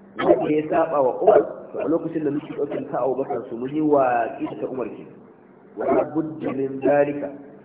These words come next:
Dole sai mun yi haka. Falasna hi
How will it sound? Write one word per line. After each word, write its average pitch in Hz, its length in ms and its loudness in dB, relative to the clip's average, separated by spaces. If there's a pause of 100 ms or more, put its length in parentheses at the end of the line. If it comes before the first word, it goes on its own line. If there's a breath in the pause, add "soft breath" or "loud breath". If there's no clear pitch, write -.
(560)
Dole 170 340 8
sai 151 160 0
mun 151 160 0
yi 151 80 -2
haka. 156 320 0 (600)
Falasna 147 600 -2
hi 160 240 -4